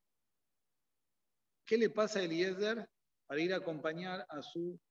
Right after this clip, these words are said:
patrón, dueño, a una batalla totalmente desquiciada? Iba a pelear contra los cuatro reyes más poderosos del mundo y vamos mano a mano. ¿Me acompañás? Sí, cómo no, vamos juntos.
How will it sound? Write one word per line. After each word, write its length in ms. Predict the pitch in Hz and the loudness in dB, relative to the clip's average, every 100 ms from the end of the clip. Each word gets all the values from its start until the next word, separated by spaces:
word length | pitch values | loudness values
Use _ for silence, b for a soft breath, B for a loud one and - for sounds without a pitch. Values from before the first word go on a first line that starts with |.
| _ _ _ _ _ _ _ _ - | _ _ _ _ _ _ _ _ -10
patrón, 520 | 131 165 190 185 185 _ _ _ | -8 -2 0 -2 -6 _ _ _
dueño, 640 | 139 175 175 151 160 160 - _ _ _ _ - | -4 0 0 -2 -4 -6 -16 _ _ _ _ -8
a 60 | |
una 200 | 147 175 | -4 0
batalla 580 | 170 156 180 175 185 190 - - | 2 2 0 0 -2 -4 -10 -4
totalmente 760 | 151 - 190 190 175 180 180 | -4 -2 -2 -2 -2 -4 0
desquiciada? 680 | 165 143 143 - 180 139 120 _ _ _ _ _ _ - | 0 0 -4 -4 -4 -4 -8 _ _ _ _ _ _ 0
Iba 180 | 190 | 2
a 60 | 190 | 4
pelear 320 | 175 180 196 | 2 4 2
contra 360 | 185 170 175 170 | 0 -2 2 4
los 160 | 165 | 2
cuatro 340 | - 202 190 180 | 2 -2 2 0
reyes 320 | 190 175 180 160 | 0 -2 -6 -6
más 120 | 190 | -8
poderosos 500 | - 175 175 170 - 156 | 2 2 2 -2 0 2
del 140 | 160 | 2
mundo 420 | 160 151 160 214 - _ _ _ _ _ _ _ _ | 2 -2 -2 -4 -6 _ _ _ _ _ _ _ _
y 180 | - 139 | -6 -2
vamos 280 | 135 180 175 | 0 2 2
mano 220 | 170 165 | 0 0
a 20 | |
mano. 360 | 160 151 135 - - 127 - | 2 2 0 -8 -18 -10 -6
¿Me 80 | |
acompañás? 720 | 143 156 147 160 190 233 226 - _ _ | -2 -2 0 0 2 0 -2 -14 _ _
Sí, 200 | - 220 | 2 4
cómo 220 | 247 240 | 6 8
no, 140 | 233 208 | 8 6
vamos 240 | 233 240 | 6 6
juntos. 400 | 233 190 156 139 | 4 2 2 0